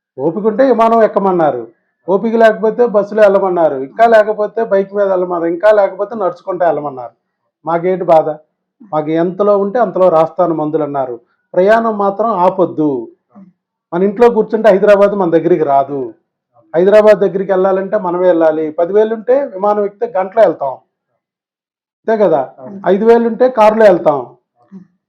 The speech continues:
Speaker 1: ఇంకా తక్కువ ఉంటే డబ్బులే లేకపోతే నడుచుకుంటూ వెళ్తాం.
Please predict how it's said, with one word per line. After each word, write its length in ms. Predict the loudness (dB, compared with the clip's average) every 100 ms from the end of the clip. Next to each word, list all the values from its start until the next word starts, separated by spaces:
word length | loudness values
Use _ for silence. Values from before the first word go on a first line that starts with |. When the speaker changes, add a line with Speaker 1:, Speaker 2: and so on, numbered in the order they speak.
| _ _ -10
Speaker 1:
ఇంకా 200 | -2 0
తక్కువ 360 | 0 -2 -4
ఉంటే 160 | 0 0 2
డబ్బులే 340 | 0 2 4
లేకపోతే 480 | 4 2 0 -2 -2
నడుచుకుంటూ 480 | 0 -2 -2 -2 4
వెళ్తాం. 360 | 4 4 -2